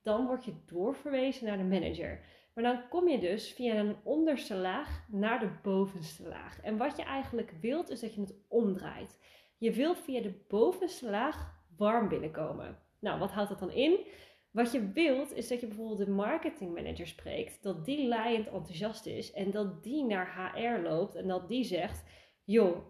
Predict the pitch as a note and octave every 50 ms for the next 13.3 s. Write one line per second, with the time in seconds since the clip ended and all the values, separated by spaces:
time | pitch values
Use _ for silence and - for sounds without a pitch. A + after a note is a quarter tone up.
0 | - - G3+ G3 F#3 F3 E3+ E3 E3+ E3 - - - F#3 E3+ - G3+ G3+ A#3 B3
1 | A#3+ - G3+ F#3 - - F#3+ F3+ E3 E3 F#3+ A#3+ D#4 F4 - - - _ _ _
2 | _ _ _ _ _ _ _ - - - G#3+ F#3+ F#3+ F#3+ - G3 F#3+ F#3 F#3+ F#3
3 | F3+ F3+ - F#3 F3 D#3+ - G#3 G#3 G#3+ A3 A#3+ C#4+ D4+ - - - - - _
4 | _ _ - G#3 G3+ G3 G3 - - G3 A#3+ D4 C#4+ - C#4+ - - B3+ A#3+ B3+
5 | B3 A#3 A#3+ A#3+ A#3 F#3+ - A#3 A3+ G#3 F#3+ F3 F#3 F#3 F#3 A#3 D4 C#4+ B3 A#3
6 | G#3 - - - - - A#3 A3+ - C4+ B3 A#3 A3 G#3 A3+ A3 G#3+ G#3+ G#3+ -
7 | - F#3+ F#3+ F#3+ F#3+ F#3 F#3 G3 G#3 G3 - G#3 G3+ G#3 G#3 G#3+ B3+ D4+ D4 -
8 | - C4 D4 D#4 - - - - - - - - A#3+ A3 F#3+ G3 G3+ G3 F3+ E3+
9 | E3+ D3+ D3+ D#3 - _ _ _ _ _ _ _ _ _ - A3+ C4+ F#4+ G#4 -
10 | - - - - - - A3 - B3+ A3 G3+ B3+ D4+ - - - C4 C4+ - B3+
11 | A3+ A3+ - - - - - E4 F#4+ A4+ A4 - - C#4 C4+ - - - A3+ A#3
12 | A#3 A#3+ A#3+ A#3+ - G#3 A3 A3+ A3+ A3 G#3 F#3 F#3 F3+ E3+ D#3+ E3 F#3 G3 F3+
13 | E3 D#3+ - D#3+ -